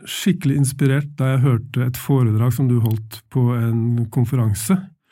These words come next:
hvor du snakket, øh, om, øh, varsling og, øh, øh, faktaundersøkelser. Og varsling er på en måte en tematikk innunder ytringsklima,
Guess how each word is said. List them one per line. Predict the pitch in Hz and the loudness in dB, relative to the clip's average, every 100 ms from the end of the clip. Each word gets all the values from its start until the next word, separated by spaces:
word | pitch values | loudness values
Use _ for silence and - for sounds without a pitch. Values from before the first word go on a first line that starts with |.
| - - - _ _ _ _ - | -20 -20 -20 _ _ _ _ 0
hvor | 123 | 2
du | 117 135 | 4 2
snakket, | 160 151 - - - 143 147 - - - _ - | 2 0 -2 -8 0 0 0 -6 -16 -18 _ -6
øh, | 160 135 135 139 147 147 123 | 0 2 2 2 0 -2 0
om, | 117 123 131 135 135 | 2 2 4 4 2
øh, | 131 131 127 135 123 | 2 0 -2 -2 0
varsling | 139 143 - - - 147 240 120 123 - | 2 0 -4 -4 2 4 6 4 0 0
og, | 131 127 139 143 135 147 | 2 4 4 4 2 2
øh, | 143 139 139 135 131 131 - - _ _ - | 2 4 2 0 0 -2 -6 -14 _ _ -6
øh, | 131 123 131 - 165 | -4 -4 -4 -6 -10
faktaundersøkelser. | - 135 - - 131 131 135 135 123 123 156 139 - - _ _ _ _ _ _ _ _ _ - | -8 -6 -6 -4 0 2 2 0 0 -2 -2 -4 -8 -20 _ _ _ _ _ _ _ _ _ 0
Og | 143 131 | 2 4
varsling | 151 - - 156 185 | 2 -2 -2 2 4
er | 156 143 | 2 2
på | 170 | 2
en | |
måte | 156 147 147 139 | 2 0 0 2
en | 143 139 | 2 2
tematikk | 139 143 143 123 - | 2 2 0 -2 0
innunder | 147 139 131 123 120 127 139 151 151 147 143 139 139 147 | 4 4 6 4 4 4 4 4 2 2 4 4 2 0
ytringsklima, | 139 123 120 - 135 202 | 2 2 0 2 4 4